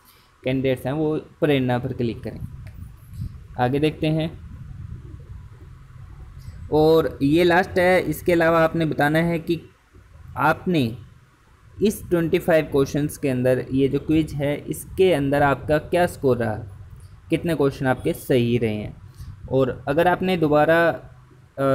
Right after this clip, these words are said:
पहले वाली वीडियोज़ नहीं देखी हैं पहले भी, तो आप ज़रूर देखें और आप उनकी प्रैक्टिस करते रहें और अपने हाथ से एमसीक्यू लिखें।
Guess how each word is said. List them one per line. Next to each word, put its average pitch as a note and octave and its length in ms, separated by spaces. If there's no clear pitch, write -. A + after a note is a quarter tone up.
पहले D3 300
वाली F3 180
वीडियोज़ D#3 420
नहीं C3 320
देखी E3 320
हैं D#3+ 140
पहले C#3+ 300
भी, D#3 200
तो C3+ 60
आप B2+ 160
ज़रूर C3 320
देखें D#3 300
और C#3+ 340
आप C#3 300
उनकी F3 240
प्रैक्टिस F#3+ 540
करते D3+ 300
रहें B2+ 200
और C3 80
अपने D#3+ 240
हाथ C#3+ 240
से - 200
एमसीक्यू D3 460
लिखें। A#2+ 300